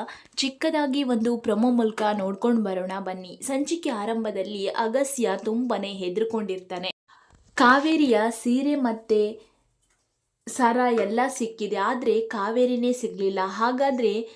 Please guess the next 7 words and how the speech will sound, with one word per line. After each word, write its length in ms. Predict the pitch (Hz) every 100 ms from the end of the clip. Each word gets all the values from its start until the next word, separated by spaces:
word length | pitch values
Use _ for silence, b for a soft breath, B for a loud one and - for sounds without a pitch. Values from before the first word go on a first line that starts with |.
| B -
ಕಾವೇರಿ 580 | 233 247 285 269 226
ಬದುಕಿರಬಹುದಾ 960 | 214 208 233 - 269 208 208 190 185 185
ಅಂತ 240 | 226 240 214 208 -
ಅಗಸ್ತ್ಯ 540 | 214 262 262 - 202
ಯೋಚನೆ 480 | 202 185 226 - 233
ಮಾಡಿ 320 | 220 190 185
ಹೆದರ್ಕೊಳ್ತಾನೆ. 960 | 196 202 185 220 220 190 185 180 190